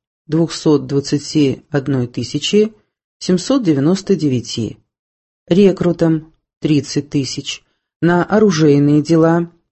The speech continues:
восемьдесят четыре тысячи сто четыре, гарнизонным служителям — девятьсот семьдесят семь тысяч восемьсот девяносто шесть, на разные дачи —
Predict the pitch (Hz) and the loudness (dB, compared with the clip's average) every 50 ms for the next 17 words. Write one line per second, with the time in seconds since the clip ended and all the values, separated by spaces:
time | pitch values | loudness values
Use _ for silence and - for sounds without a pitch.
0 | _ _ - 165 214 247 226 - 170 151 131 135 - - 131 - - - 131 - | _ _ -2 0 0 0 0 0 0 -2 -2 -2 -4 -6 -6 -6 -6 -6 -4 -4
1 | 135 127 139 135 - 233 240 - 233 - - 220 - - - 175 190 185 - - | -2 -2 -2 -2 -4 -4 -4 -6 -6 -6 -6 -6 -6 -4 -2 -2 -2 0 -2 -4
2 | - - - 113 104 101 - 110 - _ _ _ _ _ _ _ _ _ _ _ | -4 -4 -4 -6 -6 -6 -8 -12 -16 _ _ _ _ _ _ _ _ _ _ _
3 | _ _ _ _ _ _ _ _ - 156 156 196 202 214 226 233 220 - 294 311 | _ _ _ _ _ _ _ _ -4 0 2 4 4 4 4 2 2 2 4 6
4 | 302 302 285 269 - - 254 254 233 196 175 151 143 - 139 117 117 107 98 113 | 6 6 4 4 2 0 -2 0 2 2 2 2 0 -2 -4 -4 -4 -4 -6 -8
5 | 113 _ _ _ _ _ _ _ - 156 165 165 160 - 180 165 165 - - 156 | -10 _ _ _ _ _ _ _ 0 0 2 2 2 0 -2 -2 -2 -2 0 0
6 | 143 135 123 127 - - 120 117 - - 131 120 113 113 - 185 208 202 - 240 | 0 0 -2 -4 -4 -6 -8 -6 -6 -4 -4 -4 -4 -2 -2 -2 -2 -2 -4 -4
7 | - - 147 143 - 139 123 - - 190 208 196 160 131 120 120 143 143 - - | -2 -2 -2 -2 -2 -4 -4 -2 -2 -2 0 0 0 -2 -2 -2 -4 -4 -4 -2
8 | 127 - - - - 110 - - - _ _ _ _ _ _ _ _ _ _ _ | 0 0 0 0 -2 -8 -12 -16 -20 _ _ _ _ _ _ _ _ _ _ _
9 | _ _ _ _ _ _ _ _ - 170 190 208 220 247 277 294 285 - 269 277 | _ _ _ _ _ _ _ _ 0 2 2 4 4 4 4 2 2 2 2 2
10 | 269 220 151 143 127 113 110 - - - - 123 | 2 0 0 0 0 0 -2 -6 -8 -10 -10 -12